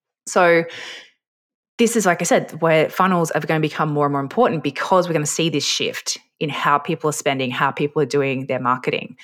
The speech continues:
You're gonna have, really gonna need to have a funnel that is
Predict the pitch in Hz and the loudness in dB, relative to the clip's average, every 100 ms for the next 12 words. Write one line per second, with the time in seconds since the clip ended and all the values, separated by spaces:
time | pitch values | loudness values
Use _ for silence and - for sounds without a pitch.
0 | - 160 156 175 156 - 147 139 - - | -4 -2 2 2 0 0 0 0 -2 -10
1 | _ - - 190 254 220 170 147 151 180 | _ -12 -2 2 4 4 2 0 0 2
2 | 196 180 160 - 185 151 143 - 143 151 | 2 -2 -4 2 4 4 2 -4 -4 -2
3 | 147 160 156 151 143 135 | 0 0 0 0 0 -2